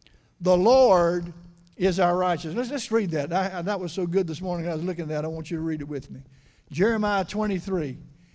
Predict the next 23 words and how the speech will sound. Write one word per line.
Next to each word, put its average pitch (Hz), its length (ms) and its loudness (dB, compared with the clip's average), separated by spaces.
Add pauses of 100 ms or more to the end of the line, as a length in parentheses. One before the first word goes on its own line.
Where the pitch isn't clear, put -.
(360)
It's 156 180 -6
also 214 320 0
recorded 190 560 0
in 175 100 -2
Jeremiah 180 720 -2 (500)
thir-, 208 240 -2
thirty-eight. 185 960 -6 (2500)
Jeremiah 190 500 -2
thirty-three, 196 800 -2 (140)
or 151 100 -6
twenty-three, 160 760 -6 (720)
'cause 165 120 -10
it 170 100 -8
says 208 280 -2
the 175 80 -6
same 185 280 -4
thing 175 300 -8
in 147 100 -10
chapter 143 320 -10
thirty-eight, 143 560 -8
by 135 140 -10
the 127 80 -14
way. 127 200 -14